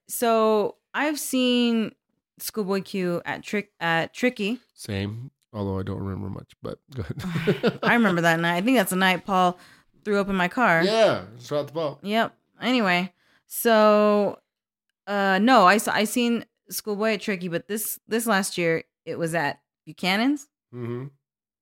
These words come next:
Speaker 1: And I don't care who fucking goes there next, but I'm either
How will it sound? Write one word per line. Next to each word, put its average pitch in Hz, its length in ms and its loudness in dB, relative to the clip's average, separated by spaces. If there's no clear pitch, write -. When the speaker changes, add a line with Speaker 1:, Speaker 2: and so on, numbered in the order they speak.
Speaker 1:
And 165 640 0
I 110 160 0
don't 311 160 4
care 147 420 0
who 247 260 2
fucking 165 320 -6
goes 156 240 0
there 151 340 -2
next, 151 560 -6
but 151 520 -4
I'm 240 440 0
either 165 540 -4